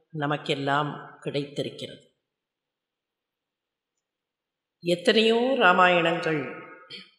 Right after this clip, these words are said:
வகை வகையாக ராமனை நமக்கு படம் பிடித்து காட்டக்கூடிய ராமாயணங்கள்.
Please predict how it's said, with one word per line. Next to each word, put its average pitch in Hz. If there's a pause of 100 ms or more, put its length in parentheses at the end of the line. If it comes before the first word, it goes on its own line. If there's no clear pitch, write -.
(880)
வகை 170
வகையாக 185
ராமனை 165
நமக்கு 147 (1080)
படம் 190
பிடித்து 175
காட்டக்கூடிய 165
ராமாயணங்கள். 131